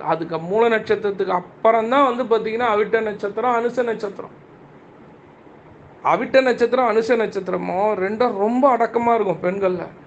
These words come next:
ஆனா அவிட்ட நட்சத்திரம் ராட்சச கணம், திடீர் திடீர்னு கோவப்படும். அதை கூட படாது அனுச நட்சத்திரம். அவ்வளோ அடக்கமா, ரொம்ப பாசமா, குடும்பத்தை பார்த்துக்கிற பெண்கள் வந்து அனுச நட்சத்திரம். உத்தர நட்சத்திரமும் அந்த மாதிரி தான்.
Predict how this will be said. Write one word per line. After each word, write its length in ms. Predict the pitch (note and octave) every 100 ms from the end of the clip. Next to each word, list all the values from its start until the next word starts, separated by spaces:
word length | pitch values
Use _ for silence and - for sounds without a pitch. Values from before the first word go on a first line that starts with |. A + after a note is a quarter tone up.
| - - - - -
ஆனா 500 | D3+ F#3 G3 F#3+ F#3 F3 F#3
அவிட்ட 240 | B3+ B3+
நட்சத்திரம் 520 | A3+ - F#3 F#3+ G3+
ராட்சச 420 | F3 G3+ A3 G3+ F3
கணம், 300 | E3+ D#3+ D#3
திடீர் 220 | E3+ G#3
திடீர்னு 280 | G3+ A#3 A3
கோவப்படும். 460 | G#3 G#3+ E3 D#3 C3 - -
அதை 320 | - E3+ A3
கூட 180 | A3+ C4
படாது 440 | C4 A3+ A3+ A3+
அனுச 280 | G#3 G3+ G3+
நட்சத்திரம். 580 | F#3+ F3 E3 D#3 D#3+ - - - - - -
அவ்வளோ 260 | D3 F#3+
அடக்கமா, 680 | G3+ F3+ G#3 - G#3+ G#3+ G#3
ரொம்ப 380 | F3+ F#3+ G#3 G#3+
பாசமா, 520 | F#3+ G3+ G#3+ G#3 G#3 G3
குடும்பத்தை 420 | G#3+ A3+ A3 G#3
பார்த்துக்கிற 460 | F#3 G3 F#3+ G3 F#3+
பெண்கள் 280 | F#3+ F#3 F#3
வந்து 240 | F#3 F#3+ A3+
அனுச 300 | G#3 G#3 G3
நட்சத்திரம். 500 | E3+ E3 D3+ - - - - - -
உத்தர 360 | G3 G3+ D4 C4+
நட்சத்திரமும் 560 | A#3 A3+ G#3+ A3 A3
அந்த 160 | G3 F3+
மாதிரி 260 | F3+ E3+
தான். 240 | E3+ E3